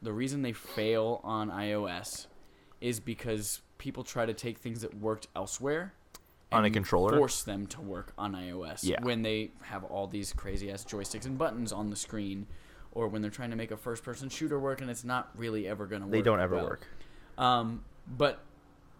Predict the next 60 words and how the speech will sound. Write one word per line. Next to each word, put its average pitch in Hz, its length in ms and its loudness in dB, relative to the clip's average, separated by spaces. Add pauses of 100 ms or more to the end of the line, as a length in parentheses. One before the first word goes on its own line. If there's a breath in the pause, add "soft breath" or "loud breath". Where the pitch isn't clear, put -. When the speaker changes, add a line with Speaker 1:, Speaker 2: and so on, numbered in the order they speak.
(180)
Speaker 1:
the 151 200 0
absolute 165 360 0
best 131 240 4
game 123 360 2 (200)
that 104 220 0
I've 110 160 -2
played 110 160 0
on 104 100 0
I 101 140 -2
O 104 100 2
S 98 280 -2
is 98 420 -2 (720 soft breath)
Sword 131 440 2
and 113 140 0
Sorcery. 101 720 -2 (320)
Speaker 2:
Yes. 104 480 4
Okay, 117 260 10
I 101 140 10
Speaker 1:
Um, 104 180 2
Speaker 2:
forgot 113 240 8
about 98 180 8
that 95 80 4
game. 90 140 2
That 95 120 2
game's 107 180 4
Speaker 1:
freaking 147 160 6
Speaker 2:
fantastic. 123 540 4
Speaker 1:
great, 127 340 4
and 123 140 0
I 120 60 4
love 127 200 4
it 156 100 0
because 123 320 -2
it 120 100 -4
makes 117 380 0
use 110 300 0
of 98 180 -8
the, 101 400 -2
the 101 220 -4
device 95 320 -6
in 95 80 -10
such 87 240 -8
a - 40 -16
cool 101 220 -6
way. 92 240 -4
Like, 87 160 -10
if - 60 -16
you 107 80 -12
turn 101 140 -8
it 95 40 -4
into 98 140 -6
landscape 98 420 -6
mode 95 180 -6
and 98 80 -6
you're 90 100 -10
fighting 98 360 -6
and 95 100 -6
you 95 60 -10
turn 107 180 -8
it, - 100 -8